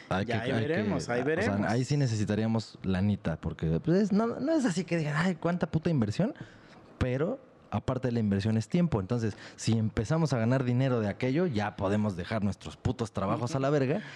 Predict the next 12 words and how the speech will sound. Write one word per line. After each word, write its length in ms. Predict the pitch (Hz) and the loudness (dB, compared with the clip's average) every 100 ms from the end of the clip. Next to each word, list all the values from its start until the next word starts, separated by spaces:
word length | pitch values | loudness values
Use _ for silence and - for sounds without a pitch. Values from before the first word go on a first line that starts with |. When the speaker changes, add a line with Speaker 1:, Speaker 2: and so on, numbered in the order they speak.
| - | -6
Speaker 1:
y 100 | 110 | -2
ahora 200 | 113 117 | 0 0
sí 80 | 120 | 0
Speaker 2:
Sí. 60 | 131 | 0
Speaker 1:
dedicarle 500 | 131 120 127 123 117 | 0 0 -2 -2 -2
tiempo 340 | 123 127 104 | 0 0 0
a 40 | |
estas 200 | 110 113 | -2 -2
mamadas. 520 | 107 135 208 156 117 - - - - | 0 0 0 -2 -4 -12 -20 -18 -8
O 20 | |
sea, 120 | - 110 | -2 0
Speaker 2:
Exacto. 460 | 117 101 - 113 | 0 -2 -6 -12